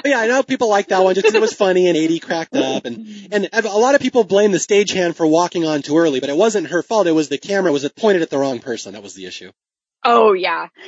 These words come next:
Speaker 2: Yeah, no, the technical aspects of that one were really funny. What I liked was the concept. And if they could have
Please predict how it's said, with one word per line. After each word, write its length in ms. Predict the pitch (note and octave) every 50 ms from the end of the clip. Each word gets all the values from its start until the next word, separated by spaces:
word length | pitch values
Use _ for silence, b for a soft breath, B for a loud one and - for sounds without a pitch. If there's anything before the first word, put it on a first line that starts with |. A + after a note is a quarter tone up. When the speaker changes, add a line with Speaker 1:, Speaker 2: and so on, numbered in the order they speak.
| D#4+
Speaker 2:
Yeah, 180 | A#3+ A#3 F#3+ F3+ -
no, 140 | A#3 G#3+ G#3
the 120 | G#3+ G#3+
technical 480 | - - - G3 - - C4 - D#4 D4
aspects 400 | - D#4+ D#4 - D#4 D4+ - D#4+
of 60 | C4+
that 140 | D4 C#4 -
one 120 | C#4 B3
were 60 | A3+
really 180 | G#3+ G#3 G3+ G3+
funny. 240 | G3+ G3 F3+ E3+ -
What 160 | G3+ A3+ B3
I 80 | A#3+
liked 400 | A#3+ A#3 A3+ G#3+ A#3+ E4 - - -
was 120 | C4+ G#3+
the 100 | - G3+
concept. 580 | - - - G3 F3+ G3+ - - - - - - -
And 80 | G#3+ G#3
if 100 | G3+ -
they 140 | B3 A#3+
could 160 | - - D4+ F4
have 100 | D#4+